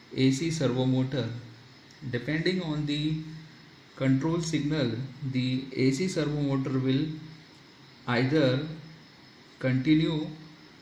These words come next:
to rotate in same direction or stop, start rotating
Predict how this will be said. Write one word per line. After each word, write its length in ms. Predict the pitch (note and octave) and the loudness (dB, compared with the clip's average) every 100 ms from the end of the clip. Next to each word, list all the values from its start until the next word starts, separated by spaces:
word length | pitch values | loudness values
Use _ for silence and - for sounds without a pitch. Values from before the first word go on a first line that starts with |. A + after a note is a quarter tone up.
| - - | -20 -6
to 140 | C#3 | 0
rotate 400 | C3 C3 C3+ F3 | 4 4 4 2
in 180 | E3+ D#3+ | 2 -2
same 420 | - C#3 D3+ E3+ | 0 2 2 2
direction 680 | D#3 B2 B2 - - C#3+ C3+ - - C3 | 2 2 0 -2 -2 0 0 -4 -10 -6
or 280 | A#2+ A#2+ B2 | -4 -4 -6
stop, 480 | - - D3 D3 D#3+ - - - - - - C3 | -6 -4 -2 -2 -4 -10 -18 -20 -20 -20 -10 -6
start 520 | - - D3+ C#3 D3+ - - - - C3+ | -6 -4 0 0 0 -4 -12 -20 -12 -4
rotating 800 | B2+ A#2+ C#3+ D3+ D#3 C3+ D3 | -2 0 -2 0 2 2 2